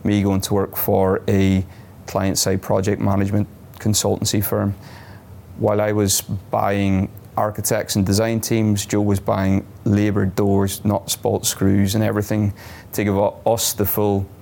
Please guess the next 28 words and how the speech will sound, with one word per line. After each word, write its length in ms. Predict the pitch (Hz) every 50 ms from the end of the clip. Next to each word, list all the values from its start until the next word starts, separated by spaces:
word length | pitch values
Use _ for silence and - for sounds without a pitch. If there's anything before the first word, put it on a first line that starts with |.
| - - - - - - - - - - - - - - - - - - - - - - - - - - - - - -
advantage 480 | - 120 117 110 110 107 101 110 104 107
of 180 | 107 98 95 - -
understanding 460 | - 110 104 101 98 - - 104 104 104
the 80 | 104
full 160 | - - 104
spectrum 540 | 95 - - - 113 104 101 - - 104 104
of 120 | 101 98 -
construction. 600 | - 107 101 - - - - - - 107 101 98 - - - - - - - - - - -
So 420 | - - - 101 98 98 95 - - - -
to 140 | - - 110
go 240 | 101 107 110 113 110
to 280 | 104 - 110 104 - -
any 220 | 120 123 127 120
client, 460 | 113 - - 104 101 98 98 98 -
any 180 | 113 117 110 101
person, 420 | - - 104 104 98 - - 104
we 120 | 101 110 110
would 120 | 104 101
have 220 | 107 107 104 107
that 260 | 104 107 104 - - - - - - - -
knowledge 580 | - 117 104 101 104 107 107 110 107 95 - -
base 380 | 104 107 98 110 107 - -
that 240 | - 110 110 107 -
could 340 | - - 101 98 95 87 - - - - - - - - - - - - - - - - - - - - -
set 240 | - - 113 104
us 180 | - - - -
apart 360 | 107 - - 104 98 98 -
from 400 | - - - 101 98 95 92 92